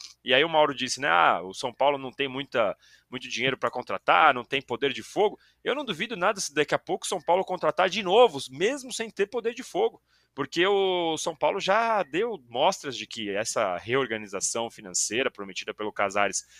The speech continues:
não é a prioridade. Inclusive o Belmonte já deu entrevistas falando, "Não, se a gente não tiver um time forte, a gente não ganha, a gente não aumenta a nossa receita."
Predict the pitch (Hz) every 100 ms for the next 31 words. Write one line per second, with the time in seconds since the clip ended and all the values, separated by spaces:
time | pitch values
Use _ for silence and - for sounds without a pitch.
0 | - _ 131 180 185 160 147 120 104 131
1 | 190 156 208 220 139 214 214 180 220 143
2 | 156 254 - 135 143 160 240 285 202 135
3 | 175 - 220 233 185 190 131 165 135 -
4 | _ - 131 143 - 170 175 139 156 151
5 | 147 127 - 120 180 - 131 120 117 147
6 | - 180 202 131 131 170 127 98 107 131
7 | 156 160 147 127 131 127 165 165 156 160
8 | 170 180 - 170 175